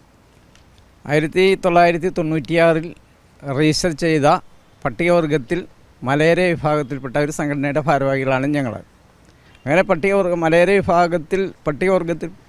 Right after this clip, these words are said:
ഉൾപ്പെടുന്ന നം-, ഞ-, ഞങ്ങളുടെ, ഞങ്ങ-, ഞങ്ങളെ സംബന്ധിച്ചിടത്തോളം മുപ്പതിനായിരത്തോളം ജനങ്ങൾ കേരളത്തിൻ്റെ വിവിധ ജില്ലകളിലായിട്ട് താമസിക്കുന്നുണ്ട്. അവർക്ക്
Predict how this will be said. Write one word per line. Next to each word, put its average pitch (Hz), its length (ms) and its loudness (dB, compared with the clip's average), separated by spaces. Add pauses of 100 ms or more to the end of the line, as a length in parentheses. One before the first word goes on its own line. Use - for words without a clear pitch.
(120)
ഉൾപ്പെടുന്ന 160 480 0 (680)
നം-, 139 180 -2 (200)
ഞ-, 123 140 -8 (120)
ഞങ്ങളുടെ, 160 280 0 (180)
ഞങ്ങ-, 151 260 0
ഞങ്ങളെ 170 240 2
സംബന്ധിച്ചിടത്തോളം 151 540 0 (760)
മുപ്പതിനായിരത്തോളം 185 840 2
ജനങ്ങൾ 160 280 0 (120)
കേരളത്തിൻ്റെ 160 560 0 (140)
വിവിധ 147 280 0 (560)
ജില്ലകളിലായിട്ട് 160 600 0
താമസിക്കുന്നുണ്ട്. 139 580 -2 (680)
അവർക്ക് 175 280 2